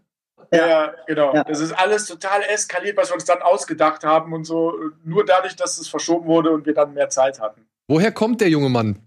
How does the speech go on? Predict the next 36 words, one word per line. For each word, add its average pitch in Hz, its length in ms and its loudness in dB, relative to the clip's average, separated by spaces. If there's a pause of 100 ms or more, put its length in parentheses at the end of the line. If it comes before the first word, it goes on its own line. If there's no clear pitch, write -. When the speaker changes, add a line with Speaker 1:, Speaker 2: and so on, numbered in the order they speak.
(200)
Speaker 3:
Der 139 160 2
ist 151 160 0
ja 156 140 2
unglaublich 170 600 2
akrobatisch 143 500 0
unterwegs. 127 460 0
Also 127 180 0
diese 123 200 0
Pirouetten 139 480 0
in 160 100 2
der 151 120 2
Luft, 160 300 -2
das 117 220 -6
war 131 120 2
ja, 131 240 2
also 123 600 0 (380)
seit 135 220 0
Scott 156 280 -2
Adkins 165 360 0
habe 147 100 2
ich 139 100 -2
keinen 151 220 0
mehr 151 120 2
so 143 100 2
schnell 147 280 2
sich 139 120 0
in 147 60 2
der 135 80 2
Luft 151 200 0
zwirbeln 160 320 2
sehen, 107 220 0 (640)
ey. 156 80 -12
Speaker 1:
<laughs> - 80 -18 (340)
Speaker 3:
Wer 139 120 2
ist 185 120 0
das? - 300 -2